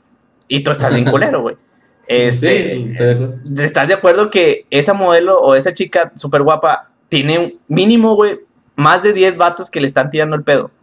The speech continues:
Speaker 1: O sea, y tú eres de ese, el top veinte, güey. Y,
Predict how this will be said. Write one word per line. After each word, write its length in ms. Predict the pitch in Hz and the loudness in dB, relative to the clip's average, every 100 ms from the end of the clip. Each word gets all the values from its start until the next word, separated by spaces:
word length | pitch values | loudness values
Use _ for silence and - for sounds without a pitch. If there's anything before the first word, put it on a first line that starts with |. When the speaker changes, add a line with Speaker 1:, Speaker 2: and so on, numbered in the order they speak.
| _ _ _ _ | _ _ _ _
Speaker 1:
O 120 | - 135 | -4 0
sea, 380 | 131 131 - - _ _ _ | 0 -2 -6 -18 _ _ _
y 320 | 139 143 139 - | 0 0 -2 -10
tú 140 | - 147 | -2 2
eres 200 | 156 165 | 2 2
de 80 | 170 | 0
ese, 260 | 185 175 - | 0 -4 -4
el 380 | - 135 131 120 | -2 0 -2 -2
top 260 | 156 160 - | -2 -2 -12
veinte, 460 | 147 151 196 208 131 | -2 0 0 -2 -2
güey. 220 | 110 110 _ _ _ _ _ | -2 -6 _ _ _ _ _
Y, 720 | - 143 139 127 123 110 - | -4 0 0 0 -2 -4 -8